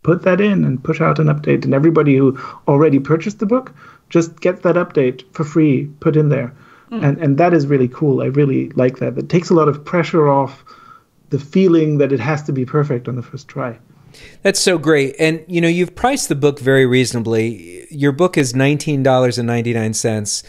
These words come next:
Speaker 3: If I had to buy that printed version of that, I'd be paying more money for it. And like you say, it's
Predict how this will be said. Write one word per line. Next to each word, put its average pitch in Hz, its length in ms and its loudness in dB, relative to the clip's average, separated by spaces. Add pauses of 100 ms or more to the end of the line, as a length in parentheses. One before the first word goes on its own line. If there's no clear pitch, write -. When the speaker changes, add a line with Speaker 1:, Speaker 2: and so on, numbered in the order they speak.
(480)
Speaker 3:
If 147 200 0
I 147 120 2
had 165 240 2
to 151 100 2
buy 127 380 2
that 123 260 -2
printed 147 380 0
version 113 340 -2
of 107 80 -4
that, 117 160 2
I'd 127 160 2
be 131 80 0
paying 139 380 0
more 120 200 2
money 123 260 0
for 107 280 0
it. 113 60 0
And 117 160 -2
like 120 180 0
you 123 80 -2
say, 143 240 2
it's 110 160 0